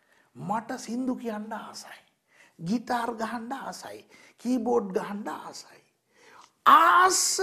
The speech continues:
නිසා තමයි මම ඕක කරන්නේ නැත්තේ. ඉතින් ඔයගොල්ලෝ හිතන්න "මොකද්ද හලෝ ඔහෙ කියන්නේ මේ ආ-, ආ-, ආසයි ඒ නිසා කරන්නේ." ඔව්, ඔව්, ඔව්. ඇයි දන්නවද? ඉස්සර ආසාවට කරානේ.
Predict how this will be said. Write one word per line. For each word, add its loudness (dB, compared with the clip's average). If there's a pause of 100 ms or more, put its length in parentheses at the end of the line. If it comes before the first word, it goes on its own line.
නිසා 2 (100)
තමයි 4
මම 2
ඕක 6
කරන්නේ -2
නැත්තේ. -16 (460)
ඉතින් 0
ඔයගොල්ලෝ 4
හිතන්න 6 (880)
"මොකද්ද -6
හලෝ -2
ඔහෙ 0 (120)
කියන්නේ -2
මේ -4
ආ-, -12
ආ-, -12 (100)
ආසයි -2
ඒ 2
නිසා 2
කරන්නේ." 0
ඔව්, -6
ඔව්, -6 (240)
ඔව්. -20 (1400)
ඇයි -6
දන්නවද? -4 (760)
ඉස්සර 4 (240)
ආසාවට 4
කරානේ. 4